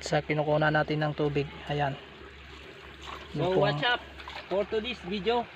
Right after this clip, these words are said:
Speaker 2: magpaturo po tayo, mga idol, kung paano magpaandar ng ating makina or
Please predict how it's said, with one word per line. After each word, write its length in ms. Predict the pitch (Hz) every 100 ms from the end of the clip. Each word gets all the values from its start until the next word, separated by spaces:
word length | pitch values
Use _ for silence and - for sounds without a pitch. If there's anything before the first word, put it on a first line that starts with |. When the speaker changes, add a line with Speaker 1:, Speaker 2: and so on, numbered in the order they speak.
| - -
Speaker 2:
magpaturo 480 | - 208 208 220 226
po 140 | 220 -
tayo, 300 | 214 226 220
mga 340 | 214 208 214
idol, 160 | 196 220
kung 160 | 220 214
paano 520 | 202 - 170 175 190
magpaandar 960 | 196 175 165 - - 143 147 170 170 170
ng 140 | 165 147 160
ating 220 | 165 156
makina 380 | 151 - 151 156 - - -
or 100 | 131